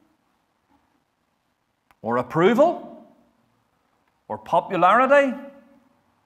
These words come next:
or apparent success if we're doing it for him and we're leaving it with him. Absolute contentment that on that day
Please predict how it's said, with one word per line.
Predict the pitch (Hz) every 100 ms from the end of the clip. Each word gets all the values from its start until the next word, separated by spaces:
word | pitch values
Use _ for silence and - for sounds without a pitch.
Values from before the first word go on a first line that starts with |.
| _ _ _ _ _
or | 139 135
apparent | 135 - - 160 208 226 -
success | - - - 151 120 113 - - _ _ _
if | 190 175 - - - _ _ _ _ _ _ _ - _ _ _ _ _ -
we're | 95
doing | 110 156
it |
for | - 208
him | 156 95 120 - _ _ _ _ _ _ _ _ _ _ _ _ _ _ _ -
and | 95
we're | 90
leaving | 90 90
it | 101 -
with | -
him. | - - _ _ _ _ _ _ _ _ _ _ _ _ _ _ _ - _
Absolute | 165 185 156 - - 165 147 151 - -
contentment | - 110 - 117 101 98 - _ _ _ _ _ _ _ _ _ _ _ _ _ _ -
that | 92
on | 98
that | 110 151 -
day | 90 82